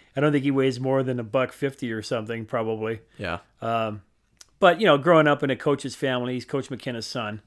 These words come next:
Speaker 1: He lives and breathes football, uh, just like his brothers did. So, um, but he's, he was good. I, I think, look, when you have a senior, the one thing that's gonna come with that, with most senior quarterbacks, is good leadership.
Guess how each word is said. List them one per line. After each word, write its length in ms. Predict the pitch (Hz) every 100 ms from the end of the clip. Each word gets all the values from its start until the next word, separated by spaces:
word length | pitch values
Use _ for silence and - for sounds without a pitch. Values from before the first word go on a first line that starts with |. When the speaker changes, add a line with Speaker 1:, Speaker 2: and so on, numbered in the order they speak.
| _ _ _ _ _ _ _
Speaker 1:
He 220 | 147 135
lives 400 | 135 131 127 117
and 120 | 120
breathes 280 | 120 120 107
football, 520 | 127 117 113 104 104 _ _ -
uh, 340 | 120 107 104 95
just 140 | 117 -
like 120 | 120
his 120 | 113
brothers 440 | 104 120 110 110 104
did. 240 | 104 107 - _
So, 380 | - 127 110 110 _ _ _ _ _ -
um, 380 | 123 120 104 98 _ _ _ _ -
but 120 | 135
he's, 380 | 185 185 - - _ _ _ _ _ _
he 120 | -
was 120 | 180
good. 200 | 143 175 139
I, 120 | 151
I 160 | 135
think, 500 | 143 - 180 165 - _ _ _ _ _ _ _ _ _ _ _
look, 200 | 151 147
when 120 | 151 151
you 80 | 165
have 140 | 180
a 60 | 123
senior, 560 | - 143 151 160 160
the 80 | 131
one 200 | 120 147
thing 200 | 143 156
that's 180 | 135 123
gonna 200 | - 127
come 240 | - 127 131
with 160 | 135
that, 280 | 151 151 143 _ -
with 200 | 123 110
most 340 | 127 135 -
senior 280 | - 139 131
quarterbacks, 560 | - 135 131 131 131
is 100 | 120
good 240 | 113 123 113
leadership. 540 | 113 117 - 104 -